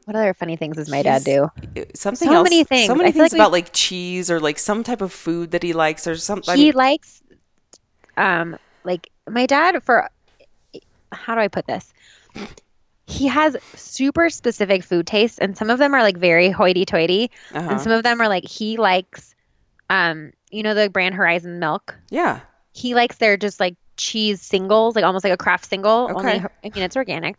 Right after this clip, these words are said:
Speaker 2: Yeah.
Speaker 1: but it's, like, basically just rubber.
Speaker 2: Sure.
Speaker 1: That cheese is not good.
Speaker 2: No.
Speaker 1: Um, he likes Coke, but he cuts it with soda water, so it's, like, half and half, so it's not so sweet.
Speaker 2: <laughs>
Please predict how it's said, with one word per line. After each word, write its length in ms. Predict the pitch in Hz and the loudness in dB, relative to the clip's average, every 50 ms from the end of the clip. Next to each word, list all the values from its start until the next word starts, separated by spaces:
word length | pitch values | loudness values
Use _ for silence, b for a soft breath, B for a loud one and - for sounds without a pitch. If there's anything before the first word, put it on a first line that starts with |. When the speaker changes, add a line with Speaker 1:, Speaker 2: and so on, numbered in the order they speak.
| B B B | B B B
Speaker 2:
Yeah. 160 | 165 160 277 | -6 -2 0
Speaker 1:
but 80 | 330 | 0
it's, 160 | 349 285 - - | 0 0 2 0
like, 180 | 285 294 _ | 0 0 _
basically 400 | - 302 311 - - 208 196 170 | -2 -2 -2 -2 -2 -4 -4 -4
just 140 | 160 151 151 | -4 -6 -6
rubber. 480 | 147 - - - - - - - - _ _ _ - | -4 -2 -2 -2 -2 -4 -6 -6 -10 _ _ _ -10
Speaker 2:
Sure. 420 | - - - 160 147 120 120 - _ _ _ _ _ - | -6 -4 -2 0 0 -2 -4 -8 _ _ _ _ _ -6
Speaker 1:
That 120 | - 220 | -6 -4
cheese 220 | - - 247 - 214 | -4 -4 -4 -2 -2
is 100 | 190 170 | -2 -2
not 160 | 160 - - | -4 -4 0
good. 220 | - - - 170 - B B | 0 0 0 -2 -6 B B
Speaker 2:
No. 260 | 160 147 127 127 127 B B - | -8 -8 -8 -8 -10 B B -4
Speaker 1:
Um, 320 | 233 226 220 208 196 196 190 - | -2 0 0 0 0 -2 -4 -8
he 200 | - - 247 233 | -8 -4 0 2
likes 260 | 226 226 220 - - | 2 2 2 -2 -8
Coke, 340 | - - 240 220 233 - - | -4 2 2 4 4 2 0
but 80 | 220 202 | -4 -4
he 80 | 190 180 | -4 -6
cuts 400 | - - - 196 202 - _ - | -10 -6 -4 -4 -4 -2 _ -2
it 160 | 160 - - | -2 -2 -2
with 220 | - 185 180 _ _ _ _ _ | -2 -4 -6 _ _ _ _ _
soda 260 | - - 208 196 185 | -2 2 2 4 4
water, 220 | 180 180 170 175 180 | 4 4 2 2 0
so 120 | 175 214 | -2 -4
it's, 100 | 196 - | -6 -6
like, 80 | 190 175 | -4 -2
half 180 | 190 185 185 | 0 0 -2
and 80 | 185 185 | -2 -2
half, 160 | 190 185 180 - | -2 -2 -2 -2
so 80 | 196 | -4
it's 120 | 185 - - | -6 -4 -4
not 160 | 180 156 - | -6 -6 -6
so 140 | - 190 180 | -6 -6 -6
sweet. 400 | 180 - - 190 180 208 233 - - | -6 -8 -8 -8 -8 -8 -8 -10 -12
Speaker 2:
<laughs> 60 | B | B